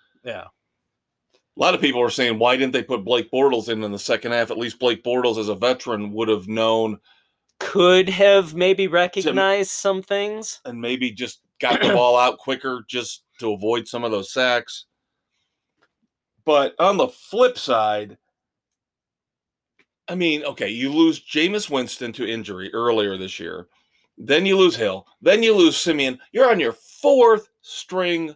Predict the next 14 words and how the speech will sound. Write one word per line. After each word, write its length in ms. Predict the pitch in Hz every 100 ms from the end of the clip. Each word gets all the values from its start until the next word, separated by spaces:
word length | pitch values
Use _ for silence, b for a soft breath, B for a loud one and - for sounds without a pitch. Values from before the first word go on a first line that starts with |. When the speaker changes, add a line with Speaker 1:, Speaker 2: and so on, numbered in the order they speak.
| _
Speaker 2:
quarterback. 840 | _ - 165 143 123 110 104 - _ _ _ _ _ _ _ _ _ _ _ _
Honestly, 580 | 208 233 170 123 127 107
what 480 | 104 131 214 254 -
do 100 | 165
you 280 | 135 175 147
expect? 760 | - - - 123 90 - _ _ _
Speaker 1:
Yeah, 220 | 175 135 - _ _
there's 300 | 160 139 131
nothing 960 | 156 156 160 165 160 185 190 - 170 156
you 140 | 151
could 280 | 151 151 120
do 260 | 143 151 117
in 120 | 117
that 280 | 120 117